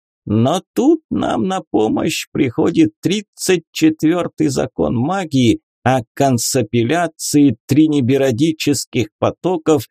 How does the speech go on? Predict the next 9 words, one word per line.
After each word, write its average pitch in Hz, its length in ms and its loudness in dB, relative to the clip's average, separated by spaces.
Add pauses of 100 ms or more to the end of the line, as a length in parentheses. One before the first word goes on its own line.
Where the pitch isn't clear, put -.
(260)
в 104 220 0
варитужных 156 880 0
завихрений. 123 1080 -2 (1000)
Парацельс 120 840 -2
погрузился 165 800 0
в 160 60 -6
сложные 127 640 -2
магические 107 960 -2
термины, 165 580 -2